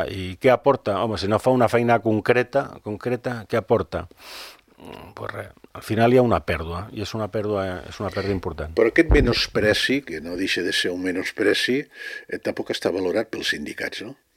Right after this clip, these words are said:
Speaker 1: El que, al final, qui marca el terreny de joc de la negociació laboral? Bueno, estem en una societat capitalista i el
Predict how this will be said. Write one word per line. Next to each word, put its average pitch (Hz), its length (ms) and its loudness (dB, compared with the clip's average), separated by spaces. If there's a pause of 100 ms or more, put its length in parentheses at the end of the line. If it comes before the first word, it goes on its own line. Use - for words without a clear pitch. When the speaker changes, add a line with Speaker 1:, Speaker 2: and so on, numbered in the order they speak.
(2000)
Speaker 1:
El 117 160 -4
que, 127 160 0
al 117 160 0
final, 135 240 0
qui 135 120 4
marca 117 280 4
el 90 80 0
terreny 90 320 2
de 92 160 0
joc 87 240 2
de 92 80 0
la 92 160 2
negociació 90 800 -2
laboral? 85 540 -2 (800)
Bueno, 98 720 -10
estem 95 300 -4
en 95 80 0
una 92 100 0
societat 92 480 -2
capitalista 82 800 -4
i 76 400 -8
el 76 160 -8